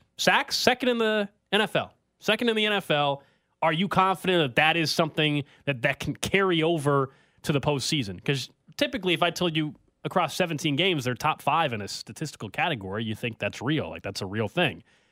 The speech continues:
My only hesitation with it, uh, is what they did against the quarterbacks they're gonna have to face.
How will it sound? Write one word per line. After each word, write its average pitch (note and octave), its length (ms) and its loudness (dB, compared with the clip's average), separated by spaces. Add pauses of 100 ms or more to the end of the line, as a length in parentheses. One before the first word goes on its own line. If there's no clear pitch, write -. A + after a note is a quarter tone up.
(140)
My D3 160 4
only G3+ 180 2
hesitation G#3 600 0
with G2+ 180 -8
it, - 160 -14 (760)
uh, - 240 -16 (140)
is D3 640 0 (540)
what F3 240 -2
they F3+ 140 4
did E3 180 2
against C#3+ 240 0
the - 80 -6
quarterbacks C3+ 380 0
they're A#2 100 -4
gonna G#2 140 -4
have G2+ 180 -6
to - 80 -16
face. - 460 -14